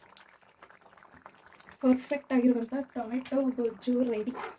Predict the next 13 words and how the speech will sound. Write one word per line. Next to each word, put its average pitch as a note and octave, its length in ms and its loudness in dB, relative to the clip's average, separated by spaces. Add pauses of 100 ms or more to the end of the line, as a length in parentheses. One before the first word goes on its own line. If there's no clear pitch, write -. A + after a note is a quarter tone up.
(220)
ಇದನ್ನ A#3+ 180 4 (140)
ದೋಸೆ, A#3 300 4 (180)
ಚಪಾತಿ, A3 480 -4 (520)
ರೈಸು A#3+ 340 6 (400)
ಎಲ್ಲದ್ರ A3 340 0
ಜೊತೆನೂ A3 220 2
ತಿನ್ಬೋದು. G3+ 240 -6 (100)
ರೈಸ್ B3 200 2
ಜೊತೆ G#3+ 180 -4
ತಿನ್ನೋಕ್ಕೆ A3 260 -6 (100)
ಸಖತ್ತಾಗಿರುತ್ತೆ. G#3 600 -8 (480)
ರುಚಿ B3 220 0
ರುಚಿಯಾದ A3+ 460 -2